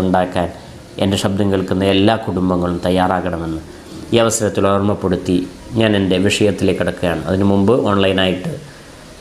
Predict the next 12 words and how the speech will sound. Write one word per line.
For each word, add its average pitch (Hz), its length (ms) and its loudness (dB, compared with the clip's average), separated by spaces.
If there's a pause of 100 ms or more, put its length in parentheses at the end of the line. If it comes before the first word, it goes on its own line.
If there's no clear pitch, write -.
(760)
പരിശുദ്ധ 110 280 4 (120)
ഖുർആൻ 110 320 0
പഠിക്കാനും 95 480 0 (420)
ദീനി 117 180 4 (100)
ഉലൂമുകൾ 110 460 4
പഠിക്കാനുള്ള 95 560 2 (220)
സഹ്റ 101 180 2 (160)
ഓൺലൈൻ 95 260 -2 (100)
അക്കാഡമിയിലേക്ക് 92 760 0 (120)
അഡ്മിഷൻ 95 440 0 (520)
ഓരോ 107 220 4
മാസവും 101 480 0